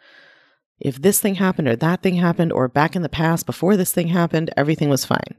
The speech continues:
That's what your brain says. But your brain's always lying. You've always been a human. You always will be a human.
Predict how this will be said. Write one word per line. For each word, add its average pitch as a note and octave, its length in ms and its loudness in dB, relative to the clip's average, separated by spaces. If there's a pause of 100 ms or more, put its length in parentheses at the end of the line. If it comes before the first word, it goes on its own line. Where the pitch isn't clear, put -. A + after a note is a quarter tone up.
That's D#3 240 2
what D#3+ 80 2
your D#3+ 100 2
brain B2 220 -4
says. - 280 -4 (680)
But C4 180 0
your A#3+ 120 -2
brain's C#4 280 0
always A#3 220 2
lying. D3+ 460 -2 (200)
You've F#3 220 4
always A3+ 320 2
been B3 120 2
a B3+ 40 2
human. C3+ 380 0
You - 160 -2
always F3 220 2
will D3 160 0
be D3 120 2
a C#3+ 60 2
human. - 400 -8